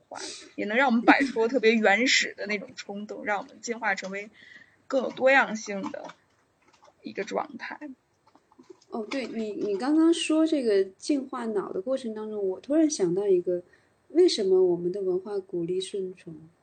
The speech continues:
Speaker 2: 为什么我们的文化鼓励顺从？因为顺从的人是最好管理的。从管理者的角度，就是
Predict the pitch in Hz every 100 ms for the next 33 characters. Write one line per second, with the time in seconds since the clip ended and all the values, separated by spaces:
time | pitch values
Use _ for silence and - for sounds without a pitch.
0 | _ _ 320 277 202 185 175 185 180 185
1 | 202 190 185 175 180 - 180 175 175 165
2 | 254 262 262 277 254 190 185 185 180 -
3 | 190 208 185 165 170 160 165 156 _ _
4 | _ _ _ _ - - _ _ _ -
5 | 269 247 220 277 269 185 185 190 175 196
6 | 226 226 220 185